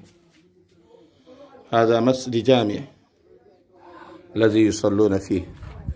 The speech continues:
يا بشرى لمن يتبرع لهم بمسجد. يا بشرى للأمة الإسلامية. <coughs> فهؤلاء هم مسلمون هنا، والناس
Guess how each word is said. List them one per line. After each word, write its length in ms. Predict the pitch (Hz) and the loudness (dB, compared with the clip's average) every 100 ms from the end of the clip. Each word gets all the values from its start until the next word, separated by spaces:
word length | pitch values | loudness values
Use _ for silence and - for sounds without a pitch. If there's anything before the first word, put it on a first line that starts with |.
| - - - - - _ | -14 -18 -18 -20 -20 _
يا 120 | 113 110 | 0 2
بشرى 520 | 123 - 117 110 117 | 0 2 2 2 2
لمن 160 | 117 | 2
يتبرع 580 | 110 107 110 113 110 110 | 0 0 0 0 2 2
لهم 480 | 107 104 113 107 104 - - - - _ _ _ - - - - - - | 2 0 0 0 -2 -6 -12 -14 -20 _ _ _ -20 -14 -8 -8 -8 -4
بمسجد. 560 | 113 117 123 - 123 - - - - - - - - _ _ _ 120 | 0 2 2 0 -6 -6 -18 -18 -12 -10 -10 -12 -18 _ _ _ 0
يا 100 | 113 | 2
بشرى 420 | 131 - 127 117 | 2 0 2 2
للأمة 440 | 120 135 151 135 | 2 0 4 4
الإسلامية. 680 | 139 - 123 117 131 117 120 - - 143 160 123 117 - | 2 0 0 2 2 0 -2 -10 -20 -20 -18 -18 -18 -4
<coughs> 540 | - 170 508 - 359 - - - - - - - - 202 196 - 185 196 170 - 143 - - - 165 151 - - | 0 2 4 4 4 0 -6 -16 -18 -20 -20 -20 -20 -20 -20 -20 -20 -20 -20 -20 -20 -20 -20 -20 -20 -20 -12 -4
فهؤلاء 840 | 113 135 - 135 131 131 127 123 - - - - - - - 139 | 0 0 2 2 4 4 0 -2 -6 -20 -20 -20 -20 -20 -10 0
هم 160 | 123 | 2
مسلمون 480 | 127 - 117 120 117 | 2 0 2 2 2
هنا، 340 | 107 123 120 117 - - - - 180 - 156 - - - - - | 0 0 0 -2 -10 -18 -20 -18 -20 -20 -20 -20 -20 -20 -20 -6
والناس 580 | 127 123 120 131 120 - | 0 2 4 2 2 -2